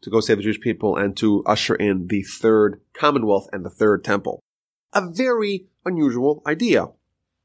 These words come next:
But the meaning behind it, or the basic meaning behind that, is that the donkey represents physicality. When someone rides the donkey, they have the reins, they have the control, and that symbolizes that there is a certain dominance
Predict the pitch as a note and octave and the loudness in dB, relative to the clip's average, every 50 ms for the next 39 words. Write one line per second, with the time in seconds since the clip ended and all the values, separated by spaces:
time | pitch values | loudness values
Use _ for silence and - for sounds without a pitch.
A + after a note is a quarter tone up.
0 | _ _ _ _ _ _ _ _ _ _ _ _ _ _ - C3+ B2+ - C3+ C#3+ | _ _ _ _ _ _ _ _ _ _ _ _ _ _ -4 -2 0 0 2 2
1 | E3 A3+ C#4 C#4+ G#3 C#3+ A#2 G#2 F2+ G2+ F2+ F2+ E2+ - - C2 - _ - - | 2 2 4 2 2 2 0 -2 0 0 -2 -2 -2 -4 -8 -10 -10 _ -18 -16
2 | - - G#2+ G#2 F2+ F#2 F#2 - C#3 E3+ F3 - - A#2+ A2+ G#2+ G#2 G2 F#2+ F2+ | -8 -4 -4 -4 -4 -2 0 2 2 2 2 0 -2 -2 0 0 0 0 -2 -4
3 | F2+ F2+ F2 F2 F2+ F#2 G#2 - - - G#2+ G2+ G2+ G#2 G#2 - - - _ - | -6 -6 -8 -6 -8 -8 -8 -8 -8 -4 -4 -2 -2 -2 -4 -6 -8 -10 _ -14
4 | G#2 G2+ A2 G#2 G#2+ G#2 G#2 - - - - _ _ _ _ _ _ _ _ - | -10 -6 -2 0 0 0 0 -2 -8 -20 -20 _ _ _ _ _ _ _ _ -4
5 | B2+ B2 B2 - D3 E3 G3+ F#3 F#3 C#3+ C3+ C3 - B2 A2 G#2 A2 G#2+ G#2+ - | -4 -2 2 2 2 2 2 2 2 2 2 2 2 0 -4 -2 -4 -4 -4 -6
6 | - A#2 A2 C3 - D3+ D3 C#3 B2 G2+ F#2 F#2 G2 - _ _ _ _ _ - | -10 -10 -10 -8 -4 -2 0 0 0 -2 -4 -8 -14 -16 _ _ _ _ _ -10
7 | B2 C3+ F3+ F#3+ F#3+ D3+ B2 A2 G2+ G#2 G#2+ G#2+ A2+ B2+ C3 C#3+ D#3 D#3 D3 C3 | -8 -6 -4 -2 -2 -2 -4 -4 -4 -4 -2 0 0 0 0 2 0 0 0 -2
8 | - - F#2+ - G#2 F2 F2+ - - A2+ - - - _ _ _ _ _ - C#3+ | -4 -6 -10 -8 -10 -10 -10 -12 -12 -10 -10 -12 -12 _ _ _ _ _ -2 0
9 | D#3 E3 E3+ F3 D3+ B2+ B2 C3+ B2 A#2+ B2+ D3+ F#3+ A#3 A3+ G3 F3 E3+ F#3 F#3+ | 0 0 2 0 0 0 0 0 0 2 2 2 2 2 2 2 2 2 0 0
10 | - - F3 F3+ F3+ F#3 F#3 D#3 C#3+ D#3 D#3 - E3 C#3 - - - F#3 G#3 B3 | 0 0 0 2 2 2 0 0 -2 -4 -4 -4 -6 -6 -4 -4 -2 0 0 2
11 | C4 B3 A3+ G3 F3+ F#3+ G#3 B3+ D4 D4+ D4 _ _ _ _ _ _ _ _ _ | 2 2 2 2 2 2 2 2 0 0 -2 _ _ _ _ _ _ _ _ _
12 | _ _ _ - D#3 D#3 D3+ E3 F3 F#3 F#3 F#3 F#3 _ _ _ _ _ - - | _ _ _ 0 0 0 2 2 0 2 0 0 -4 _ _ _ _ _ -8 -6
13 | - - A#3 D4+ E4 D#4+ C4 F#3 C#3+ C3 B2+ B2+ B2+ B2 A#2+ C3+ C#3+ C#3 D3 C#3+ | -2 0 0 0 2 2 2 2 2 2 2 2 2 0 0 -2 -2 -2 -4 -4
14 | C#3+ C#3+ C3+ C3 A#2+ C3 B2 - G3+ D3 C3 D3+ C3 A#2 G#2 - C3 C#3 F3+ G3+ | -2 0 0 0 0 -2 -4 -2 -2 -2 -2 -2 -4 -4 -2 -2 0 0 2 2
15 | F#3+ C#3+ B2 A2 G2+ - - - | 0 0 0 -2 -2 -4 -8 -8